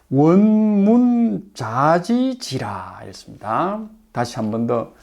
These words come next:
자로가 왈, "원문자지지라." 어, 자지입니다.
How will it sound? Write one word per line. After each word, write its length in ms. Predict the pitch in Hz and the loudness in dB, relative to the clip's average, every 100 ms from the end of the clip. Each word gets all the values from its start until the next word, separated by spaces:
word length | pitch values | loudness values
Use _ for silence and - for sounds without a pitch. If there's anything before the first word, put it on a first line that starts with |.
| _ _ | _ _
자로가 480 | - 139 143 113 104 | 0 2 4 4 2
왈, 500 | 98 113 107 123 160 - _ - | 4 2 2 -2 -4 -12 _ -2
"원문자지지라." 3000 | 139 160 185 190 196 202 - 185 147 165 214 240 247 - _ _ - 123 123 160 196 277 294 294 - 110 98 - - - _ _ _ _ | 2 4 4 4 2 -2 -10 -6 0 2 4 4 2 -4 _ _ -14 -10 -2 0 0 2 2 2 -8 -10 -10 -12 -18 -20 _ _ _ _
어, 300 | - - - - _ - | -16 -16 -16 -20 _ -16
자지입니다. 960 | - 113 120 123 104 110 139 214 240 | -6 -4 0 -2 0 2 2 0 -4